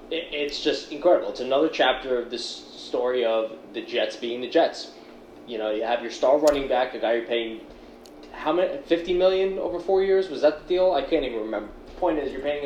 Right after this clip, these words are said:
him an asinine amount of money. Guy is, clearly gets injured in the first half of the first game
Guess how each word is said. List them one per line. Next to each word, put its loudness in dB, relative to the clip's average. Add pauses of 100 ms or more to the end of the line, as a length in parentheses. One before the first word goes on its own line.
(120)
him -12
an -12
asinine -2
amount 0
of -4
money. -4 (600)
Guy 10
is, 2 (120)
clearly 6
gets 4
injured 2
in -2
the -6
first 2
half 4
of -8
the -4
first 2
game -2